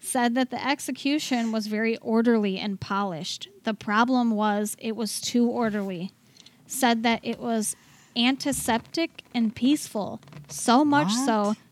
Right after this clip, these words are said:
Speaker 1: that it really masked what was happening to Eric. Katie is being quoted saying, "If more people were able to see the events, there would be far fewer of 'em." So this is only the seventeenth person to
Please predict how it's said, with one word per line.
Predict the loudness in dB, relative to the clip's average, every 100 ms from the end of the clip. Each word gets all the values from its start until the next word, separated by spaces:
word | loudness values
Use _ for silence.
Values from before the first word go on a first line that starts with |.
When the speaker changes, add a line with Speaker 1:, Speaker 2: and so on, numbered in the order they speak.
| _
Speaker 1:
that | 2 2
it | 2
really | 0 4 8 8
masked | 8 6 6 6 4 0 -6
what | -2 0
was | -2 -6
happening | -2 0 0 -2 -2
to | -4 -8
Eric. | -6 -6 -8 -14 -20 _ -20 _ _
Katie | 0 2 2 0
is | 0
being | 0 0
quoted | 0 -2 -2 -2
saying, | -2 -2 0 0 -4 -8 _
"If | -6 -2
more | 0 2 2
people | 2 0 2 2
were | 0
able | 2 0 2 -2
to | -2
see | -2 0 2
the | 2
events, | 0 -2 0 0 0 -6 -10 -6
there | -4
would | -2
be | -2 -6
far | -4 0 0
fewer | -2 -2 -2 0 -2
of | -4 -6
'em." | -8 -12 -16 _ _ _ _ -20 _ _ -20 -20 _
So | -6 0
this | 0 2
is | 0 0 -2 -10 _ _ -20 _ _ _
only | 6 6 6
the | 4 2
seventeenth | 0 -4 0 0 2 0 -2 0 2 0 -6
person | -2 0 0 0 -2
to | -4